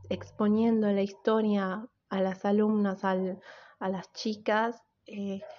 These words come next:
van afectando las historias de las chicas. Son como nueve puntos de vista que van cerrando, eh,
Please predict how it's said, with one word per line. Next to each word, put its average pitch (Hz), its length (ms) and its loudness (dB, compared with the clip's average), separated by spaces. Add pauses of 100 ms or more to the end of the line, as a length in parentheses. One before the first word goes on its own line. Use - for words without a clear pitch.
(520)
van 220 340 2
afectando 220 640 2
las 226 180 4
historias 226 360 -2
de 208 100 4
las 190 240 -2
chicas. 226 440 0
Son 220 280 2
como 202 300 -2
nueve 208 320 2
puntos 214 400 0
de 202 100 2
vista 202 460 0
que 196 160 0
van 196 220 2
cerrando, 208 840 2 (580)
eh, 196 600 -2